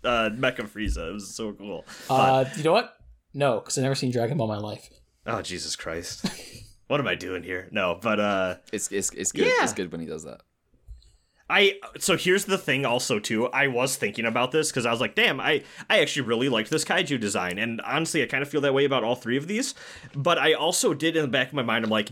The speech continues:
Speaker 1: "Am I giving this bonus points because of what we've seen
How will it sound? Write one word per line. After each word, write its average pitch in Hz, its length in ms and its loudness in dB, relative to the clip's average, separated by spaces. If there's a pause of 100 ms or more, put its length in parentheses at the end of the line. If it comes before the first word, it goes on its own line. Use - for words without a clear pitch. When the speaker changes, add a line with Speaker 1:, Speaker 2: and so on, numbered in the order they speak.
Speaker 1:
"Am 151 200 2
I 196 160 6
giving 156 420 0
this 151 220 2
bonus 123 400 0
points 160 340 -2
because 131 460 0
of 107 160 -2
what 120 260 -2
we've 113 220 -4
seen 110 540 0